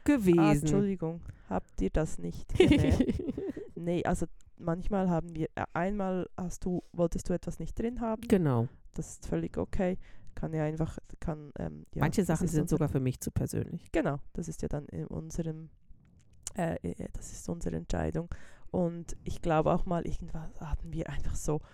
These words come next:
Speaker 1: noch so rumgedruckst einfach und da hab ich dann <laughs> auch den Mittelteil irgendwie.
Speaker 2: <laughs>
Speaker 1: Aber
Speaker 2: Den
Speaker 1: eigentlich so die,
Speaker 2: Drucksteil.
Speaker 1: so den Drucksteil, aber die Lacher, äh,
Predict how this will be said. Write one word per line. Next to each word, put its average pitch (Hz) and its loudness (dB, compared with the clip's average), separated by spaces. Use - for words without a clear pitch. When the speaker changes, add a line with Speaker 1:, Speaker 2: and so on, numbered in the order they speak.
Speaker 1:
noch - 10
so - 6
rumgedruckst 214 4
einfach 180 2
und 170 -8
da 160 8
hab 151 8
ich - 2
dann - -4
<laughs> - 2
auch - 4
den 202 4
Mittelteil 185 0
irgendwie. 180 2
Speaker 2:
<laughs> - -4
Speaker 1:
Aber 190 6
Speaker 2:
Den 226 10
Speaker 1:
eigentlich - 8
so 294 6
die, 269 4
Speaker 2:
Drucksteil. - 6
Speaker 1:
so 220 2
den 202 2
Drucksteil, 269 4
aber 202 6
die 185 0
Lacher, 180 0
äh, 330 0